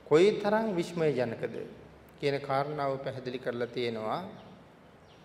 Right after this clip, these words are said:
මේ නාම රූප හඳුනා ගන්න කලින් කෙනෙකුට ලැබෙනවා ධ්‍යාන. ඒ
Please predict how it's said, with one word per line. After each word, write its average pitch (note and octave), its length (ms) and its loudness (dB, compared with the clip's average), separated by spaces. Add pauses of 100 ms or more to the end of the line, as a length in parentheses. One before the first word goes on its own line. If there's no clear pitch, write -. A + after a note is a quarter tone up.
(240)
මේ D#3 120 8
නාම D3+ 340 12
රූප G#3+ 320 6 (540)
හඳුනා F#3 440 6
ගන්න G#3 300 4
කලින් F3 380 4 (1500)
කෙනෙකුට D#3 380 0
ලැබෙනවා D3+ 640 2 (840)
ධ්‍යාන. C#3 480 6 (1300)
ඒ D3 100 4